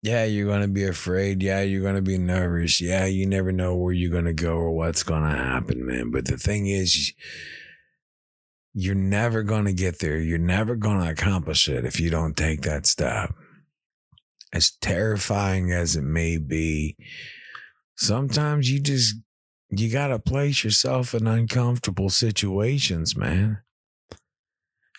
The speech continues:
So that way you can work your way through. You, you don't know if you can handle stress if you don't put yourself in stressful situations. You don't know if you can talk to anybody if you don't fucking try to talk to anybody.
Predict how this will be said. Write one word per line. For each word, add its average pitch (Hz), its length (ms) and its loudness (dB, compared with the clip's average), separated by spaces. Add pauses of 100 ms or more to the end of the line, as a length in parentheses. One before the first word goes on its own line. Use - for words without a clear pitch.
(440)
So - 180 -4
that 110 220 2
way 104 180 0
you 104 220 0
can 101 260 0
work 98 260 0
your 92 120 0
way 90 180 2
through. 107 240 0
You, 104 200 0
you 131 200 0
don't 139 260 0
know 131 200 2
if 120 140 -4
you 104 120 0
can 95 180 0
handle 107 340 2
stress 101 480 0
if 87 80 -6
you 90 100 0
don't 95 200 0
put 92 200 0
yourself 90 420 0
in 90 60 0
stressful 90 500 0
situations. 92 880 0
You 117 100 2
don't 123 240 -2
know 110 180 0
if 101 100 0
you 101 140 0
can 92 160 -2
talk 110 320 0
to 92 140 0
anybody 92 640 0
if 95 160 -4
you 101 120 2
don't 101 240 0
fucking 95 380 -2
try 113 260 0
to 95 80 0
talk 85 360 -2
to 87 140 0
anybody. 78 640 0